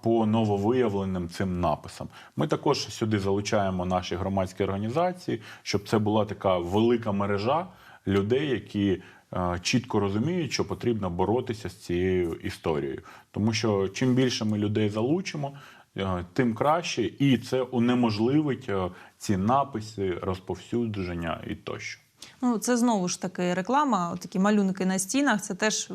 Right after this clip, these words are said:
Speaker 2: певним чином легкі гроші якісь, і також це можуть робити діти. Так?
Speaker 1: А, так, але тут вже проще,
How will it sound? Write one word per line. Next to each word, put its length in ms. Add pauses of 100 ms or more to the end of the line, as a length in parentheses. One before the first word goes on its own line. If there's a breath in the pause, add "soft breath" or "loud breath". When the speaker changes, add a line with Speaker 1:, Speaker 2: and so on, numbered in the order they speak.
Speaker 2:
певним 340
чином 420
легкі 400
гроші 420
якісь, 300
і 60
також 320
це 140
можуть 340
робити 380
діти. 400 (420 loud breath)
Так? 160
Speaker 1:
А, 260
так, 380
але 560 (120)
тут 260
вже 360 (220)
проще, 600